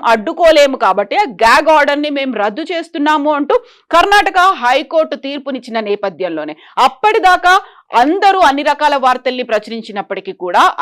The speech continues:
iDream కూడా ధర్మస్థలకి సంబంధించి వార్తల్ని ప్రచురించలేదు. But ఆగస్టులో, ఆ, ఫిఫ్త్ దాకా కాకుండా ఈ లోపుగానే పోయిన శుక్రవారం రోజే కర్ణాటక హైకోర్టు ధర్మస్థలలో ఏం జరుగుతుంది అని తెలుసుకునే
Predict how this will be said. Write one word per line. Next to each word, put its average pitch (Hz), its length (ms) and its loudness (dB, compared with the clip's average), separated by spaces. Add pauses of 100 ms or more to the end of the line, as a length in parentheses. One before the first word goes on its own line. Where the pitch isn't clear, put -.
iDream 302 320 -4
కూడా 320 360 0 (100)
ధర్మస్థలకి 262 680 -4
సంబంధించి 226 560 -10
వార్తల్ని 196 440 -6
ప్రచురించలేదు. 165 840 -12
But 349 140 0 (880)
ఆగస్టులో, 311 920 2
ఆ, 220 220 4
ఫిఫ్త్ 339 440 -4
దాకా 302 340 2
కాకుండా 208 760 0 (160)
ఈ 269 240 -2
లోపుగానే 233 840 0 (500)
పోయిన 285 240 2
శుక్రవారం 247 640 0
రోజే 226 260 -2
కర్ణాటక 262 500 -4
హైకోర్టు 269 640 -2 (560)
ధర్మస్థలలో 349 640 2
ఏం 294 220 -2
జరుగుతుంది 302 580 -4
అని 294 160 0
తెలుసుకునే 285 720 -4